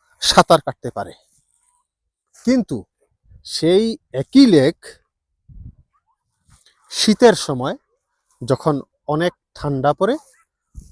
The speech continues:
তখন এই লেকটি বরফ হয়ে যায়। আমরা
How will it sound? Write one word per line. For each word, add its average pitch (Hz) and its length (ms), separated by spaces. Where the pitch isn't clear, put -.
তখন 175 340
এই 156 180
লেকটি 147 460
বরফ 180 480
হয়ে 147 240
যায়। - 160
আমরা 143 180